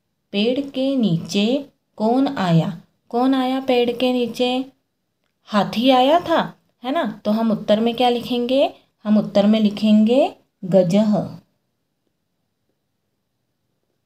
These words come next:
वृक्षस्य अधः कः आगतः, तो इसका उत्तर है गजः। ठीक है, पेड़ के नीचे हाथी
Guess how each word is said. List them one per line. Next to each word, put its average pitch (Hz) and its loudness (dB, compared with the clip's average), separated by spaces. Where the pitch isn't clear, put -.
वृक्षस्य 233 0
अधः 202 0
कः 202 0
आगतः, 180 -2
तो 226 -4
इसका 226 -2
उत्तर 185 -2
है 240 -2
गजः। 180 2
ठीक 196 -8
है, 269 2
पेड़ 185 -2
के 208 2
नीचे 196 4
हाथी 202 -2